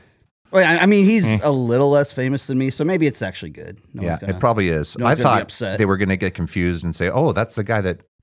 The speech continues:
Speaker 2: you know, runs all those subways."
Speaker 1: He does do that. Does,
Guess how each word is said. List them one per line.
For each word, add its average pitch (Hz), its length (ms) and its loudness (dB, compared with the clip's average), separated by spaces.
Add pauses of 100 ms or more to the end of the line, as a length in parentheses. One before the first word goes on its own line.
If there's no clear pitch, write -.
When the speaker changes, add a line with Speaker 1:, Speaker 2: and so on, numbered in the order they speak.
(160)
Speaker 2:
you 104 60 -4
know, 87 120 -2
runs 87 280 -4
all 90 120 -2
those 82 220 -6
subways." 87 500 -6 (720)
Speaker 1:
He 147 200 -2
does 160 220 0
do 139 160 -4
that. - 280 -10 (560)
Does, 120 280 -8